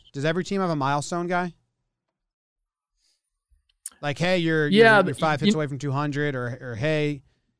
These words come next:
Speaker 1: do they tell you before? They tell you after? How does it work?
Speaker 2: I don't think they really tell you too much unless it's a really meaningful one. You're gonna have to, like, do some press for it. But th-, those packets that I always talk about we should get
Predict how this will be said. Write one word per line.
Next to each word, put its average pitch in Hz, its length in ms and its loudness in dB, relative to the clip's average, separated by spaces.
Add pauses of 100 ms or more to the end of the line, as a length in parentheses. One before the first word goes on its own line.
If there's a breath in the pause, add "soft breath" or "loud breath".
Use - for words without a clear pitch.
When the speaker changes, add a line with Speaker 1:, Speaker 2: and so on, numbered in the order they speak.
(100)
Speaker 1:
do 151 60 -8
they 147 120 -2
tell 151 180 -2
you 147 100 -2
before? 160 360 -2
They 147 100 -4
tell 139 180 -4
you 135 80 -6
after? 127 360 -6
How 135 100 -2
does 127 140 -6
it 131 80 -10
work? 120 280 -10 (1200)
Speaker 2:
I 208 100 -2
don't 285 120 -2
think 294 180 -2
they 262 100 4
really 170 300 4
tell 156 380 2
you 147 380 2
too 165 300 -4
much 151 320 -2
unless 143 200 -2
it's 135 120 -6
a 127 80 0
really 139 240 2
meaningful 139 420 -2
one. 151 220 4
You're 127 120 2
gonna 127 100 2
have 123 120 -6
to, 123 60 -2
like, 113 120 -2
do 123 140 0
some 123 180 -4
press 117 300 -2
for 170 300 -2
it. 196 180 -4 (140)
But 123 240 0
th-, 151 200 2
those 165 220 2
packets 185 500 2
that 131 120 2
I - 20 6
always 127 200 4
talk 135 200 0
about 120 240 -4
we 131 100 -6
should 117 200 -8
get 127 240 -4